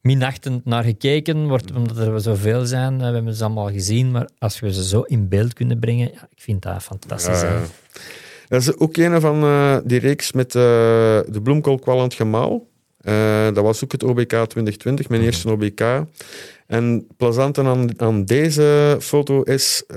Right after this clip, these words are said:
Speaker 2: dat was mijn week van maandag tot vrijdag. Dat was de laatste dag. Ik had alles behalve een visportret. Het toeval wil dat die een dag, ehm,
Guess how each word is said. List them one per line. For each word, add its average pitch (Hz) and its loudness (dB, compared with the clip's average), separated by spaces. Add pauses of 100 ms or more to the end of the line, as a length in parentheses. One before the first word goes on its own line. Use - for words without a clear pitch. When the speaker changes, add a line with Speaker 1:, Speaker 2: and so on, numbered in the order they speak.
(160)
Speaker 2:
dat 107 0
was 107 2
mijn 107 0
week 120 0
van 104 -2
maandag 104 0
tot - -14
vrijdag. 123 -2 (240)
Dat 104 0
was 101 0
de 95 -2
laatste 95 0
dag. 80 -4 (200)
Ik - -12
had 107 -4 (500)
alles 175 -2
behalve 113 0
een 107 -2
visportret. - -6 (1800)
Het 98 -2
toeval 143 2
wil 143 2
dat 113 0
die 120 0
een 110 2
dag, 120 0 (380)
ehm, 104 0